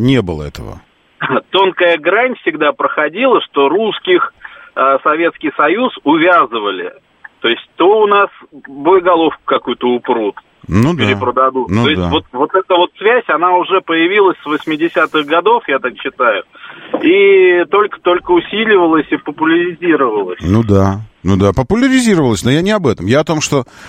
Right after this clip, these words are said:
Speaker 1: э, лицо «Мир» получил терроризм, э, говоря о глубинном государстве и говоря о том, э, что если бы его не было, его стоило бы выдумать.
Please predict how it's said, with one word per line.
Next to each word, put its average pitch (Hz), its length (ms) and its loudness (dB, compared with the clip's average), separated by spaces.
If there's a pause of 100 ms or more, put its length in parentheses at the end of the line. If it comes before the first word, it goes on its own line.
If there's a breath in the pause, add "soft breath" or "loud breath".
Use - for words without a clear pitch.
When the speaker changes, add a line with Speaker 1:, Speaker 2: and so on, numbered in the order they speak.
(200 loud breath)
Speaker 1:
э, 110 420 2
лицо 143 580 0
«Мир» 147 360 2
получил 127 480 0
терроризм, 117 760 0 (720 soft breath)
э, 98 640 2
говоря 143 380 2
о 127 40 -2
глубинном 131 400 0
государстве 123 580 -2
и 104 40 2
говоря 123 280 2
о 113 40 0
том, 147 300 -2 (420 soft breath)
э, 92 360 0
что - 120 -2
если 156 260 2
бы 147 120 2
его 147 200 2
не 180 240 2
было, 127 380 -2 (340)
его 120 240 2
стоило 208 480 0
бы 202 140 0
выдумать. 147 440 0